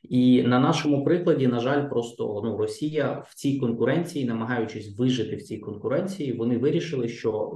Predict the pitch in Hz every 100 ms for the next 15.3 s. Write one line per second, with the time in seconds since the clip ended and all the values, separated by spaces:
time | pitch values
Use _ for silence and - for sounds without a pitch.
0 | 107 113 127 123 113 101 98 _ _ _
1 | 117 127 - 135 131 113 107 - 110 104
2 | 107 107 101 95 95 98 110 101 95 92
3 | - - - 104 101 - 110 107 170 156
4 | 156 143 143 - _ - - 147 135 113
5 | 95 101 87 85 - _ - 90 80 _
6 | - 156 156 160 - _ - 110 98 98
7 | 95 110 147 - 120 131 - 107 98 -
8 | - - _ 110 131 117 101 95 - 107
9 | 123 127 110 92 107 107 98 101 98 98
10 | 101 160 180 143 131 - - _ _ -
11 | 185 151 - 131 123 110 98 98 98 95
12 | 113 101 104 - - - - - 90 113
13 | 131 131 120 127 101 101 120 127 113 123
14 | 110 104 98 95 92 98 95 98 101 110
15 | 165 123